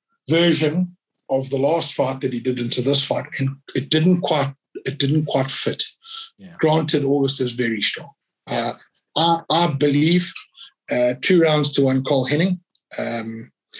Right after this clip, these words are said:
Speaker 1: I don't see how any one fighter could win all three rounds. So there were two thirty twenty-sevens on, on opposite sides. I can't see that. Um,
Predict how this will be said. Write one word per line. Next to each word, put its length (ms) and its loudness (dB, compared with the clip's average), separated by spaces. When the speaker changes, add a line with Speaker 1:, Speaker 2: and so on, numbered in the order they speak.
Speaker 1:
I 100 0
don't 280 2
see 220 2
how 280 -2
any 220 -4
one 260 -2
fighter 440 -4
could 120 -6
win 140 2
all 180 -4
three 200 2
rounds. 440 -4
So 280 4
there 160 4
were 140 2
two 240 0
thirty 360 0
twenty-sevens 640 0
on, 220 -6
on 220 -4
opposite 380 0
sides. 520 0
I 440 0
can't 220 0
see 180 2
that. 220 -8
Um, 460 -6